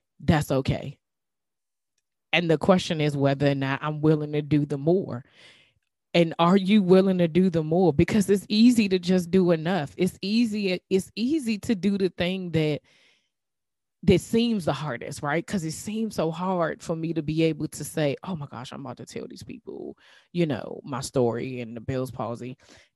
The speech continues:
And for some, some things, that's not it. That's just, like, that's step one, right? And it's like, okay, once you got through that, now, now, now we have to dig a little deeper, and we gonna, we gonna have to break you a little bit more.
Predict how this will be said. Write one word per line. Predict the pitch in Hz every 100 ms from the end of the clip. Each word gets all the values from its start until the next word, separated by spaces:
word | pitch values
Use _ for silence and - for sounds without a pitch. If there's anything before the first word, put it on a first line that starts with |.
| _ -
And | 175 170 160 -
for | 175
some, | - 196 185 196 185 -
some | - 196 196 185 - _
things, | 175 170 151 156 - _ _
that's | 160 180 180
not | 202 160 180
it. | 165 - _ -
That's | 170 208
just, | - 165 -
like, | 139 135 -
that's | 180 185
step | - 151 123
one, | 139 151 117 120 - _ -
right? | 139 127 147 - _ _ _ -
And | 170
it's | 151 151
like, | 143
okay, | 151 165 139
once | 156 185
you | 196
got | 170 156 -
through | 143
that, | 156 147 - _ _ _ -
now, | 170 165 170
now, | 160 156 165 185 190 -
now | 170 151 143
we | 156 160
have | 160 -
to |
dig | 151 160 156
a |
little | 156 156 160
deeper, | 143 123 -
and | - 143
we | 139
gonna, | 135 139 160
we | 143
gonna | 135 139
have | 127
to | 143
break | 143 143 139
you | 156 147
a |
little | 147 147 139
bit | 147
more. | 139 127